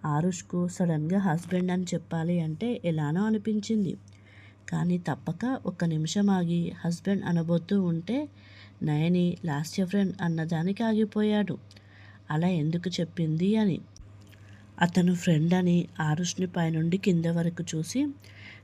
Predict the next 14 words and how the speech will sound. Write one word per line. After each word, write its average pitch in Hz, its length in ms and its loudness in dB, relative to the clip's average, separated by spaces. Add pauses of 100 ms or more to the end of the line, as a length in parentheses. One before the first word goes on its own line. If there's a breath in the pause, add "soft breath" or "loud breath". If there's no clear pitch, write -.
(100)
"నీకు 190 240 2
ఫ్రెండ్స్ 160 420 0
మాత్రం 202 500 2
భలే 170 280 4
దొరుకుతారు. 185 680 0 (960 loud breath)
అప్పుడు 175 280 2
మోహన్, 160 560 4
ఇప్పుడు 247 240 0
ఇతను 233 340 2 (220)
గ్రేట్," 208 240 2 (120)
అన్నాడతను. 185 680 2 (640 loud breath)
అతను 180 260 2
మామూలుగా 170 600 4
అన్నా, 196 400 2